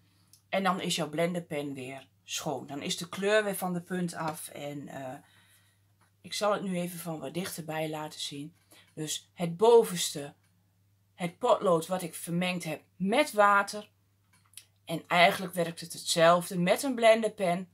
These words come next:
potlood en een blenderpen. Nou, dit is het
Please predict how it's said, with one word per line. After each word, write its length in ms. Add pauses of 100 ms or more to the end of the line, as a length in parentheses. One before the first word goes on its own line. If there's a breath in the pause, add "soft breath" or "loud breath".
(120)
potlood 580
en 200
een 100
blenderpen. 760 (460)
Nou, 160 (1600)
dit 240
is 200
het 240